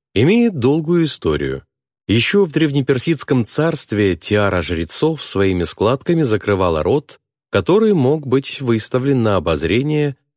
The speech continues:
только во время церемоний. Здесь нельзя не сказать еще раз о всех видах масок –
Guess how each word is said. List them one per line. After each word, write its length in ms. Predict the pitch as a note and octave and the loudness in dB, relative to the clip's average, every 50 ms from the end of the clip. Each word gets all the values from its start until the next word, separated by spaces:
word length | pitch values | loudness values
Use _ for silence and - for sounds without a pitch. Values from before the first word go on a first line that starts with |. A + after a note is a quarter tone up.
| _ _ | _ _
только 640 | - G2+ A2 C3 C3+ C#3 - - B2+ B2+ B2 B2 B2+ | 0 2 2 2 0 -2 -2 -2 -2 -2 0 -2 -2
во 160 | G#2+ G2+ F#2 | -2 -2 -2
время 320 | D#2 E2 E2 E2 E2 E2 D#2 | -2 -2 -2 -2 -2 -2 -4
церемоний. 720 | - - E2+ D#2 D2+ D2 D2 C#2+ C2+ C2 B1+ C2 - _ _ _ _ _ _ _ _ _ _ _ _ _ _ _ _ _ _ _ _ _ _ _ _ _ _ | -4 -4 -4 -4 -4 -4 -6 -6 -8 -8 -12 -14 -16 _ _ _ _ _ _ _ _ _ _ _ _ _ _ _ _ _ _ _ _ _ _ _ _ _ _
Здесь 360 | - F#2+ G2+ D#3+ A3 G#3 - | -4 0 2 2 0 2 2
нельзя 360 | - E3+ E3 C#3 A#2 C#3+ F#3+ G3 | 0 0 0 2 2 2 2 2
не 120 | E3+ D3 | 2 0
сказать 480 | B2 - - A#2 G#2 C3 D#3 D3+ - - | 0 0 0 0 2 2 0 0 0 0
еще 340 | A#2+ A#2 G2 - C#3+ D3 | 0 0 0 2 2 2
раз 240 | C#3+ C#3 B2 - - - | 2 2 0 -2 -4 -2
о 140 | A#2+ A#2 | -2 -2
всех 400 | G#2 - - - - B2+ A2 - | -2 -2 -2 0 0 0 0 0
видах 380 | - A2 A#2 G#2 G#2+ G2+ - - | -2 -2 0 0 -2 -4 -4 -2
масок – 720 | G#2 G#2 B2 B2+ A#2+ G#2 - - - - - - - - | -2 0 2 2 0 0 -2 -4 -6 -6 -8 -12 -18 -20